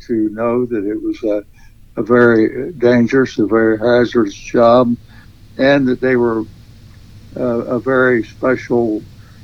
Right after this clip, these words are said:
small group. In, in the Marine Corps. Uh, and in Korea, uh, I ran into E O D again, but E O D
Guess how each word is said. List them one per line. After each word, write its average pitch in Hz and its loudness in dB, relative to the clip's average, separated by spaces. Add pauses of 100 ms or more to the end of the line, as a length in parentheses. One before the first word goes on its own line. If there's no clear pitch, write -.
(220)
small 123 2 (160)
group. 113 0 (760)
In, 120 -2 (140)
in 110 -6
the 107 -6
Marine 117 0
Corps. 98 -2 (880)
Uh, 123 2 (1600)
and 143 2 (340)
in 139 -4
Korea, 139 2 (260)
uh, 117 -4 (160)
I 113 -4
ran 123 -2
into 123 -4
E 123 0
O 120 2
D 117 0
again, 123 0 (640)
but 123 2 (120)
E 139 0
O 127 6
D 135 4